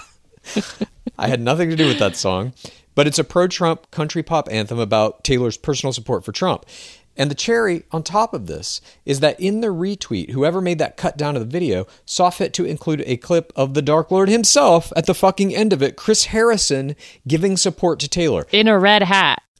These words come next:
Speaker 1: It's a Texas Rangers hat.
Speaker 2: Right, but it's red.
Speaker 1: It is red and it does have a T on it, but it is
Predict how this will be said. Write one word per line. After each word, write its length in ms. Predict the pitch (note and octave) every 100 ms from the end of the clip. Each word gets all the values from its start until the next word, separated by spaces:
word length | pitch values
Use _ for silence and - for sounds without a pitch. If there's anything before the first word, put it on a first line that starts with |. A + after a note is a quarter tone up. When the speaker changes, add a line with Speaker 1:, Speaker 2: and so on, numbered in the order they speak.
| _
Speaker 1:
It's 180 | C3 -
a 140 | C3
Texas 400 | A2+ G#3 F3 C#3+
Rangers 440 | B2 B2+ A#2 F#2+ -
hat. 220 | D#2+ B1+
Speaker 2:
Right, 300 | E3 G#3+ B2+ -
but 140 | D#3+
it's 180 | D#3+ F3
red. 380 | D#3+ F#3 C#3+ C3
Speaker 1:
It 80 | C3
is 120 | E3
red 180 | D3+ D#3
and 80 | C3
it 80 |
does 180 | A2 C3
have 100 | D3
a 40 | B2
T 280 | - E3+ B2
on 160 | F#2 F#2
it, 100 | F2+
but 140 | C3
it 160 | C#3+ -
is 440 | F#3+ G3 F#3+ F#3+